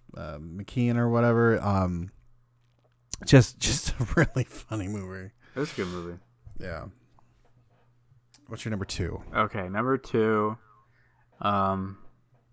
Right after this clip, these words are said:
Speaker 2: see, I, man, this one's hard. I, this is, like, one of my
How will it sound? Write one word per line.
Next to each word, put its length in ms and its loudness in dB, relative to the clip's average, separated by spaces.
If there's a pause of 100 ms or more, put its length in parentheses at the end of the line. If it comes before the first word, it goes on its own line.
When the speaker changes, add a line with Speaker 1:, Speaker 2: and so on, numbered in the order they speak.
(1500)
Speaker 2:
see, 200 -4
I, 100 -8 (1400)
man, 240 -2
this 140 -2
one's 160 0
hard. 320 2
I, 160 -4
this 120 0
is, 100 0
like, 140 2
one 60 2
of 60 4
my 140 2